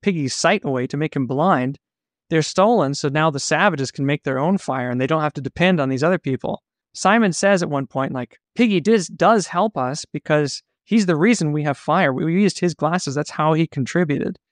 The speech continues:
So in a way, he gives this little society fire. He brings it down to them. Then it's stolen away by the savages.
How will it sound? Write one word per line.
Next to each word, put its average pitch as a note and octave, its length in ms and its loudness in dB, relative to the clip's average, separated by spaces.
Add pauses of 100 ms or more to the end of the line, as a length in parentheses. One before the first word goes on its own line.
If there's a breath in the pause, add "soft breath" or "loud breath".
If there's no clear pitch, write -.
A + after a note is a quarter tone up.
So - 120 -4
in A3 100 6
a G#3 60 4
way, F#3 260 4
he F3+ 160 0
gives D#3+ 520 2
this C#3+ 180 -8
little D#3 140 -2
society D3+ 500 0
fire. D3 340 -2
He C3+ 100 -6
brings D#3+ 300 2
it C#3+ 80 -2
down D3+ 300 2
to D3 80 -8
them. - 260 -2 (280)
Then D#3 100 2
it's C#3 140 -2
stolen F3+ 520 2
away D3 320 0
by B2+ 140 -4
the B2+ 80 -8
savages. D#3 640 -6